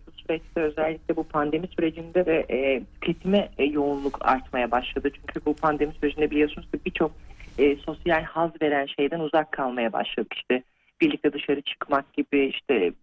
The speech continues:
birbirimizle zaman geçirmek gibi, spor yapmak gibi. O yüzden de daha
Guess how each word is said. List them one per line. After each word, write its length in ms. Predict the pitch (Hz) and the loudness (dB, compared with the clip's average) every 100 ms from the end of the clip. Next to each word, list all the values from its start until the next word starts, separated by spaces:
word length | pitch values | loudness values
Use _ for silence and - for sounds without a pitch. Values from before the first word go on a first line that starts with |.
| _ | _
birbirimizle 460 | 139 135 151 147 143 | -2 0 -2 0 0
zaman 380 | 143 139 143 147 | 2 2 2 2
geçirmek 520 | 147 139 139 135 - | -2 -4 -6 -6 -4
gibi, 320 | 139 139 143 _ | -2 2 0 _
spor 240 | - 143 139 | -2 2 4
yapmak 460 | 131 131 143 139 | 2 0 -4 -4
gibi. 180 | - 143 | -6 -4
O 80 | 160 | -2
yüzden 320 | 175 202 208 | 0 2 4
de 80 | 190 | 2
daha 300 | 170 180 | 0 0